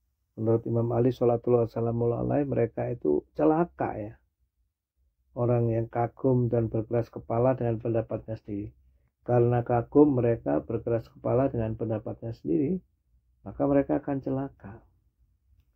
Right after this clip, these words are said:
Orang yang kagum dengan pendapatnya sendiri kemudian menjadi keras kepala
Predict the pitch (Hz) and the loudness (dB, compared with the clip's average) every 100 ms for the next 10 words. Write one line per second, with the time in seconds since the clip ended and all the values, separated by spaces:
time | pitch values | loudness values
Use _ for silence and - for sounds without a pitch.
0 | _ _ _ - _ _ _ - - - | _ _ _ -20 _ _ _ -20 -20 -12
1 | - 135 135 139 135 127 131 127 143 135 | 2 6 8 8 6 6 4 4 4 6
2 | 123 120 - 127 127 120 123 120 117 120 | 4 -2 -6 -2 0 2 2 2 2 2
3 | 123 117 127 123 123 123 - 123 120 123 | 0 0 4 6 6 4 0 -2 0 2
4 | 123 120 120 117 123 135 135 - 135 180 | 2 4 2 2 2 2 2 2 0 2
5 | 226 165 101 101 123 | 4 4 2 -2 -10